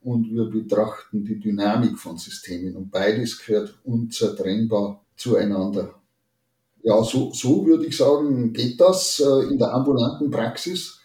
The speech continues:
Müsste man das ein bisschen aufteilen und vielleicht die zentrale Arbeit mit der grafischen Modellierung in eine Doppelstunde packen. Und in der Tagesklinik und in der stationären Psychotherapie,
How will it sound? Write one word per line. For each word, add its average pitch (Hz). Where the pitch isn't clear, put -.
Müsste 151
man 156
das 156
ein 156
bisschen 143
aufteilen 151
und 139
vielleicht 123
die 147
zentrale 117
Arbeit 117
mit 120
der 104
grafischen 120
Modellierung 117
in 123
eine 113
Doppelstunde 160
packen. 175
Und 139
in 139
der 123
Tagesklinik 170
und 127
in 127
der 98
stationären 143
Psychotherapie, 131